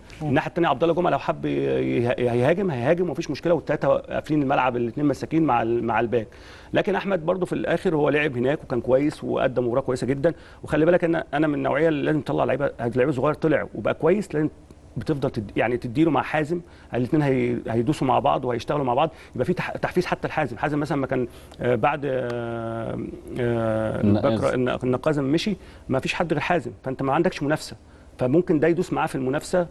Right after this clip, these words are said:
Speaker 2: والولد صغير وعنده ثقه في نفسه وما بيخافش، ما يقلقش الماتشات الكبيره، فياخد الفرصه، ليه لا؟
Speaker 1: مم. كريم، هل باتشيكو غلط لما بدأ المباراه بشكل دفاعي؟ كسب المباراه الاولانيه وعارف ان الرجاء ما عندوش حل غير ان هو يكسب،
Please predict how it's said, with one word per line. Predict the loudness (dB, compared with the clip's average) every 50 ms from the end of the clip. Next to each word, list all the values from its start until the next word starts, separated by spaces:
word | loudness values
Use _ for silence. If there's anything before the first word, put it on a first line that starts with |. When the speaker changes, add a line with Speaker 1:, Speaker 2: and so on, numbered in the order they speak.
| -4 -4
Speaker 2:
والولد | -2 2 4 4 4 4 2
صغير | 2 0 2 4 4 4 4
وعنده | 2 0 0 0 -2
ثقه | -2 -4 -6 -4
في | -2 -2
نفسه | -4 -4 -2 -4 -4 -6 -6 -20 -20 -12 -4 -2
وما | 0
بيخافش، | 0 2 0 -2 -2 0
ما | -2 0
يقلقش | 2 2 0 0 0 -2
الماتشات | -4 -4 -4 -6 -8
الكبيره، | -4 -4 -2 0 2 2 2 0
فياخد | -2 -2 0 2 2 4 4 2 2 2 0 2 2 0 0 0
الفرصه، | -8 -6 -8 -8 -8 -4 -2
ليه | 0 0
لا؟ | 0
Speaker 1:
مم. | -2 -4 -14 -18 -14 -14 -14 -14 -14 -18 -12 0 2
كريم، | 2 4 4 4 4
هل | 4 4 4 4 4 0 -2 -12 -12 -8 -6
باتشيكو | -6 -6 -2 -2 0 2 2
غلط | 4 4 2 2 2 -2
لما | -4 -4 -4 -2
بدأ | -4 -2 -2 -2 -2
المباراه | -2 0 0 2 4 4 4 4 2 2 0 -4 -8
بشكل | -6 -2 0 0 0 2 0 -2
دفاعي؟ | -2 -4 -2 0 0 0 0 0
كسب | -4 -4 -6 -4 -2 -4 -4
المباراه | -2 -2 0 4 4 6 6 4
الاولانيه | 2 2 2 2 4 2 2 2 2 2
وعارف | 2 2 2 0 -2 -4
ان | -4 -2 -2
الرجاء | 0 0 0 2 2 2 2
ما | 0 -2 -4
عندوش | -4 -6 -8 -6
حل | -4 -2 0
غير | 0 2 2 2
ان | 0 0
هو | 0 2 4 4
يكسب، | 4 4 2 -4 -6 -6 -8